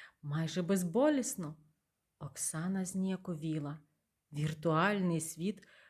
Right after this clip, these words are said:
виявився надто реальним і близьким. Жінка не звернула уваги, що її так уважно розглядають,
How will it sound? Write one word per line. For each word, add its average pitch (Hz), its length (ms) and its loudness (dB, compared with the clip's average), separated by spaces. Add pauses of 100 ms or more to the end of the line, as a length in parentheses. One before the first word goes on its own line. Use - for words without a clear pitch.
(120)
виявився 185 680 2
надто 185 520 2
реальним 196 580 4
і 190 100 0
близьким. 196 720 2 (800)
Жінка 185 600 4
не 190 140 4
звернула 233 500 6
уваги, 214 580 2
що - 220 -6
її 202 220 0
так 220 280 -2
уважно 220 420 0
розглядають, 202 760 0